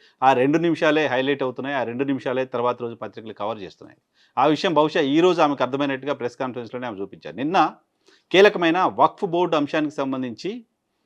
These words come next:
పార్లమెంట్లో చర్చ జరుగుతున్న సందర్భంగా ఆంధ్రప్రదేశ్లోని ఎన్డీఏ కూటమి పార్టీలు ముస్లిం మైనారిటీలకు ద్రోహం చేస్తున్నాయంటూ ఆమె ఒక ప్రెస్ కాన్ఫరెన్స్ పెట్టారు. ఆ ప్రెస్ కాన్ఫరెన్స్ పెట్టడం కోసం మాత్రమే ఆమె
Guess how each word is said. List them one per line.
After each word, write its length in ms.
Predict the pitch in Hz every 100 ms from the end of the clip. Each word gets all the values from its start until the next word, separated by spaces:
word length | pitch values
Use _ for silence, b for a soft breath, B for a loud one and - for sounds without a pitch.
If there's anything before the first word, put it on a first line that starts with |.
| _
పార్లమెంట్లో 500 | 135 165 180 170 175
చర్చ 300 | - 139 160
జరుగుతున్న 400 | 147 139 131 131
సందర్భంగా 680 | 120 110 104 92 95 151 202 b b b
ఆంధ్రప్రదేశ్లోని 760 | 131 196 208 185 170 156 170 160
ఎన్డీఏ 400 | 135 151 170 165
కూటమి 400 | - 143 147 143
పార్టీలు 600 | 123 120 - 107 143 196 - _ -
ముస్లిం 320 | 139 196 208
మైనారిటీలకు 560 | 165 160 160 156 156 143
ద్రోహం 440 | 110 120 147 170 156
చేస్తున్నాయంటూ 600 | 143 139 139 127 123 151
ఆమె 160 | 135 127
ఒక 120 | 104
ప్రెస్ 180 | 107 -
కాన్ఫరెన్స్ 340 | 139 107 92
పెట్టారు. 280 | 87 - - _ _ _
ఆ 120 | 131 135
ప్రెస్ 240 | 143 139
కాన్ఫరెన్స్ 400 | 175 165 170 -
పెట్టడం 320 | 143 139 143
కోసం 320 | 139 135 143
మాత్రమే 360 | 127 131 135 143
ఆమె 320 | 123 127 110